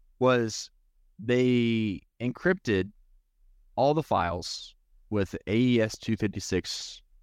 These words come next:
encryption, but they use a different key for each file, which is a good technique if you're trying to protect against brute forcing, right? Because that means if you brute force one and you're able to get the key, 'cause, you know, sometimes you know what's in the file, or if you have a copy of the file,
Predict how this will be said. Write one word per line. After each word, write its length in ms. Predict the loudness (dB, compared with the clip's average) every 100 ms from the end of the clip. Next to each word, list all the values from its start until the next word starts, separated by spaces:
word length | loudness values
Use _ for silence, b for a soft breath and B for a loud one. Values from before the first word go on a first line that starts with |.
| _ _
encryption, 460 | -10 -4 -6 -6 -10 -12 _ _ _ _
but 160 | 0 2
they 80 | 2
use 240 | 2 0
a 60 | -2
different 600 | -4 -2 -2 2 0 0
key 580 | -10 -12 -4 -2 0 -2 -4
for 180 | -6 -2
each 300 | -4 -4 -6
file, 580 | 0 2 2 0 -4 -8 _ _ _ -10
which 140 | -4
is 140 | -2 0
a 80 |
good 320 | 0 2 2 2
technique 540 | 0 0 0 0 0
if 120 | -2
you're 80 | -2
trying 220 | 0 0
to 80 | 0
protect 480 | -4 -6 -4 -4 -4
against 400 | -2 -2 -2 -16 _ -12
brute 220 | -6 -6
forcing, 440 | 0 0 0 -6 -4
right? 300 | -2 -2 -2
Because 260 | -4 -2 0
that 120 | 0
means 220 | 0 -2
if 80 | -4
you 80 | -2
brute 240 | -2 -2
force 280 | 0 -2 -2
one 280 | -2 -2 -2
and 100 | 0
you're 140 | 0
able 180 | 0 0
to 100 | 0
get 220 | -2 -2
the 60 | -6
key, 200 | -4 -2
'cause, 200 | -2 0
you 80 |
know, 60 | -2
sometimes 360 | 0 -2 -2 -2
you 80 |
know 160 | -2 -2
what's 200 | -2 -4
in 100 | -4
the 100 | -4
file, 320 | -2 -2 -2
or 80 | -4
if 80 | 0
you 80 | 0
have 80 |
a 60 | -2
copy 460 | -4 -2 -2 0 0
of 100 | 0
the 80 |
file, 440 | -2 0 2 0